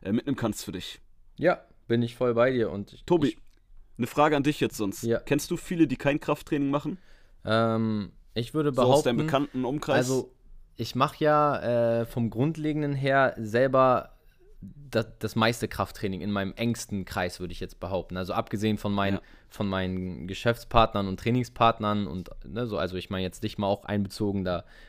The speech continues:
Speaker 2: da spielt man auf Augenhöhe, aber du bist halt echt einer der,
Speaker 1: <laughs>
Speaker 2: der Elitären in meinem Kreis, muss man sagen. Also von denen, die wirklich Sport machen. Und ich umgebe mich tatsächlich, und das kann ich ja auch sagen,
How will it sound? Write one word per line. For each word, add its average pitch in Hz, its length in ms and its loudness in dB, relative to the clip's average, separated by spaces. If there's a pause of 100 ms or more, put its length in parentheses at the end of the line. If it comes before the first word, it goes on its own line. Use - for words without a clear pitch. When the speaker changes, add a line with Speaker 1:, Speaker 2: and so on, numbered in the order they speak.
(120)
Speaker 2:
da 90 120 -2
spielt - 260 -4
man 98 100 -2
auf 95 120 -2
Augenhöhe, 143 560 4
aber 101 160 0
du 107 120 0
bist 113 260 -4
halt 107 220 0
echt 113 240 -2
einer 104 320 2 (300)
der, 101 400 4
Speaker 1:
<laughs> - 0 -
Speaker 2:
der 92 400 0
Elitären 107 500 2
in 87 60 0
meinem 85 180 -2
Kreis, 80 320 -6
muss 90 160 -10
man 85 100 -6
sagen. 82 260 -4
Also 87 140 -8
von 95 180 -6
denen, 101 160 0
die 98 100 -2
wirklich 98 240 -8
Sport - 260 -4
machen. 101 240 -2
Und - 200 -10
ich - 180 -8
umgebe 113 460 2
mich 101 180 0
tatsächlich, 95 540 -4
und 98 60 -4
das 90 160 -6
kann 95 140 -6
ich 90 100 -8
ja 71 80 -2
auch 123 160 -2
sagen, 87 380 -4